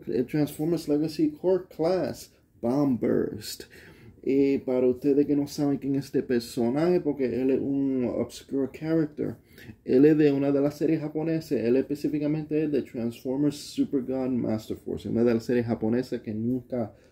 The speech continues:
llegó a los Estados Unidos. Puede ver la serie en YouTube. Entonces lo que hicieron aquí, entonces él, él, primero que nada, él es un pretender.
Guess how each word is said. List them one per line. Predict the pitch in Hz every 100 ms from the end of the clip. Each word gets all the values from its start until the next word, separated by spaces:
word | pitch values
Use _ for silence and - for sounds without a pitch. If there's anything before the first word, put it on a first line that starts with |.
| _
llegó | - 127 117 127 123
a | 117
los | 113 113
Estados | - 110 104 -
Unidos. | 107 120 104 95 - _ - -
Puede | 113 110
ver | 113 113
la | 110
serie | - 110 107 107
en | 135
YouTube. | 180 127 123 - _ _ _ _ - _ _
Entonces | 131 120 120 113 113 -
lo | 117 113 110 107
que | -
hicieron | 117 117 123 123 143 147 143
aquí, | 135 - 170
entonces | 147 131 139
él, | - 139 143
él, | 139 131 117 - - - _ - -
primero | 110 117
que | 123
nada, | 139 139
él | -
es | 127
un | 123
pretender. | 127 - 117 101 -